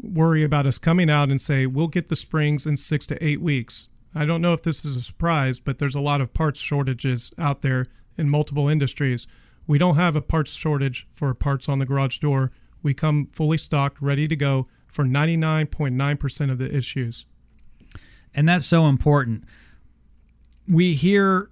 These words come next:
Speaker 2: sometimes advertisements. We have fully stocked trucks. So the best plumbers in town, the best A C, the best electrical will have that.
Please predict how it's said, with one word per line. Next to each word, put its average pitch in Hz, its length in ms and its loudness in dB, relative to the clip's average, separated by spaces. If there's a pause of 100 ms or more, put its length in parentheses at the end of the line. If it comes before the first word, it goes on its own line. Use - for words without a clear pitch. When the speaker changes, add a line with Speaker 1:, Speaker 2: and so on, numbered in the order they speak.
Speaker 2:
sometimes 151 680 2
advertisements. 127 1040 -2 (460)
We 143 140 2
have 139 220 0
fully 185 400 0
stocked 160 600 -4
trucks. - 560 -4
So 156 160 0
the 139 100 0
best 160 360 0
plumbers 170 400 2
in 143 120 2
town, 127 320 0
the 131 80 0
best 135 340 0
A 135 140 2
C, 127 380 2
the 123 100 -2
best 127 280 0
electrical 127 440 0
will 117 60 -2
have 127 300 0
that. 107 260 -4